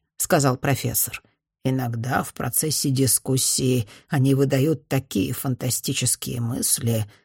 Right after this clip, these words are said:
на которые мой преподавательский ум в силу скепсиса и ограничений давно уже не способен». «Легко рассуждать свободно о том, что ты считаешь выдумкой»,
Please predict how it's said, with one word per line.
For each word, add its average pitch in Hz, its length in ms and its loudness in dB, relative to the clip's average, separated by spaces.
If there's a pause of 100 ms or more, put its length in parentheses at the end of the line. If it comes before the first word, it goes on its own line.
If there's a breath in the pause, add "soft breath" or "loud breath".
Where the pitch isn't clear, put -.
на 208 160 6
которые 156 520 4
мой 147 280 2
преподавательский 147 1120 -2
ум 175 300 4 (260 loud breath)
в - 60 -6
силу 151 360 4
скепсиса - 760 0
и - 180 -2
ограничений 127 1040 0 (240 loud breath)
давно 151 500 4
уже 139 200 0
не 139 160 2
способен». - 840 -4 (760)
«Легко 196 440 4
рассуждать 143 540 4
свободно 147 580 4
о 131 60 4
том, 170 320 4 (160 loud breath)
что - 220 2
ты 151 140 2
считаешь 147 520 2
выдумкой», 135 580 2